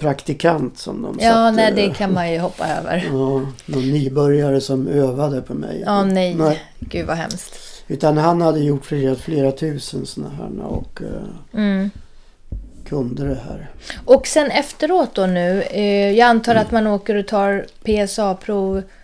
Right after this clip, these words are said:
Speaker 2: även efter då, för att hålla
Speaker 1: Ja, jag
Speaker 2: koll på
Speaker 1: får,
Speaker 2: det här?
Speaker 1: eh, två kallelser per år att gå och ta P S A-prov.
Speaker 2: Men tog inte de bort nästan hela din prostata?
Speaker 1: Jo, jo, jo.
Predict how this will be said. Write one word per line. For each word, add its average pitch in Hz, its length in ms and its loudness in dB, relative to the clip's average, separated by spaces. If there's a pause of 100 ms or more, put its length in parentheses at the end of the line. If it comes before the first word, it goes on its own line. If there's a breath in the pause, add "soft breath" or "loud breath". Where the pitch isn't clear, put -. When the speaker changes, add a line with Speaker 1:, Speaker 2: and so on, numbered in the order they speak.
(100)
Speaker 2:
även 214 300 2
efter 294 340 0
då, 143 200 -2
för - 140 -4
att 185 80 -4
hålla 175 180 6
Speaker 1:
Ja, 165 140 12
jag 185 120 12
Speaker 2:
koll 202 80 8
på 190 160 8
Speaker 1:
får, 175 80 12
Speaker 2:
det 170 40 10
här? 165 280 10
Speaker 1:
eh, 151 60 6
två 190 320 4
kallelser 143 960 2 (500)
per 131 200 0
år 110 340 -6 (260 soft breath)
att 139 300 -2
gå 139 200 -2
och 127 100 -4
ta 127 160 -2
P 131 260 -6
S - 140 -8
A-prov. - 440 -12 (300 loud breath)
Speaker 2:
Men 269 180 4
tog 277 200 2
inte 269 320 2
de 285 280 2
bort 226 260 0
nästan 214 380 -2
hela 240 480 0
din 180 380 -2
prostata? 165 500 0
Speaker 1:
Jo, 185 220 4
jo, - 40 -
jo. 156 140 -2